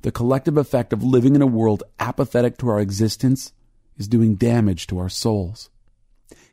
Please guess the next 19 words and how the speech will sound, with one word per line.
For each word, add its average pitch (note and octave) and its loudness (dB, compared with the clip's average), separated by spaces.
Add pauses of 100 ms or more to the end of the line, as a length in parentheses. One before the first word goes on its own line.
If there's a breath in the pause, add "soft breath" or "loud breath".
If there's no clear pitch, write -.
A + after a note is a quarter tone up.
(140)
Events C3+ 2
such A2+ -4
as G2+ -6
bad A2+ 2
traffic A#2 -4
or G#2+ 0
delayed A2 0
flights G#2+ -4 (400 loud breath)
are C#3 4
merely E3+ 6
the D#3 4
occasions A#2 0
for - -2
our A2+ 2
true D3 0
desperation A#2 0
to F2 -8
come G2+ -2
out. F#2+ -2